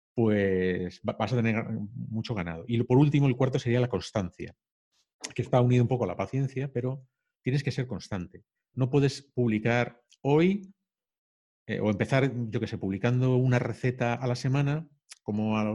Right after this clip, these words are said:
a los dos meses ves que no, eh, tienes muchas visitas, lo dejas, ya en vez de publicar una vez a la semana, publicas una vez al mes, los poquitos que te siguen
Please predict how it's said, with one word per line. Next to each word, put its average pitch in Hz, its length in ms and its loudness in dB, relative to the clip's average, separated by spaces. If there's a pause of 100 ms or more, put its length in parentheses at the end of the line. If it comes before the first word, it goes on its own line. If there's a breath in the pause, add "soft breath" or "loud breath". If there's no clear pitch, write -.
(140)
a 110 40 -4
los 113 380 -4
dos 139 140 0
meses 143 340 -2
ves 120 180 -4
que 127 140 -2
no, 117 440 -4 (460 loud breath)
eh, 110 360 -6
tienes 120 240 0
muchas 117 240 -6
visitas, 107 420 -4
lo 90 120 -6
dejas, 127 560 -6 (460)
ya 110 160 0
en 113 80 -2
vez 107 100 0
de 110 60 -2
publicar 104 280 -2
una 104 120 -4
vez 98 100 -8
a 104 60 -4
la 92 60 -2
semana, 101 500 -6 (480)
publicas 113 340 -2
una 98 240 -4
vez 92 320 -10
al 92 120 -8
mes, 135 460 -2 (380)
los 101 240 -8 (160)
poquitos 123 380 -4
que 120 100 -6
te 117 100 -4
siguen 120 560 -4